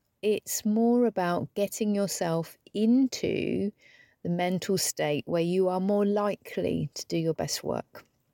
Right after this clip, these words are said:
So I had a great time. I really enjoyed meeting them.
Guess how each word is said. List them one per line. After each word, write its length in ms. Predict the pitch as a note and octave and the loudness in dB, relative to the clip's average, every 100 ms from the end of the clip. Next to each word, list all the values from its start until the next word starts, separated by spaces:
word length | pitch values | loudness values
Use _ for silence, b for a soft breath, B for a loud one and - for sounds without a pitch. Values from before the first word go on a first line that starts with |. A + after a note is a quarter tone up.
| _ _ - - | _ _ -16 -6
So 180 | F#3+ G#3 | -2 0
I 60 | |
had 100 | A#3 | 0
a 60 | A#3+ | 0
great 260 | D4 C#4 | 0 -2
time. 460 | - A#3 A3 G#3+ G#3 | -2 0 2 2 0
I 40 | F#3+ | -2
really 360 | G3 A#3 B3+ | 0 2 4
enjoyed 280 | A#3+ G3 F#3 | 4 4 2
meeting 520 | F3 E3+ - F3 E3 | 2 -2 -2 -2 0
them. 460 | E3 D#3 D#3 D#3+ | 2 2 2 0